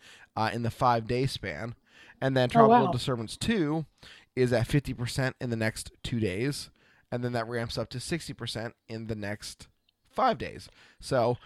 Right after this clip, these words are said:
Speaker 1: uh, the Eastern Pacific is getting going.
Speaker 2: Nice. If we could get the Atlantic on board, that'd be awesome.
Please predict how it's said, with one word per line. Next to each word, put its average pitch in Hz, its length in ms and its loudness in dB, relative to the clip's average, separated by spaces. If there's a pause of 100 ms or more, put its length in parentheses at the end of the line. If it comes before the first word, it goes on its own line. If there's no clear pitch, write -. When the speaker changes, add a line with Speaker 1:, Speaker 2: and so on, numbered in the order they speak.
(200)
Speaker 1:
uh, 120 280 6 (200)
the 123 240 -6
Eastern 135 200 -2
Pacific 156 360 0
is 147 100 -6
getting 160 220 -2
going. 151 380 -2 (1500)
Speaker 2:
Nice. 254 540 8
If 208 180 6
we 240 120 10
could 226 140 0
get 247 120 10
the 233 120 10
Atlantic 240 440 8
on 202 160 10
board, 190 280 8
that'd 202 140 10
be 214 120 10
awesome. 233 460 6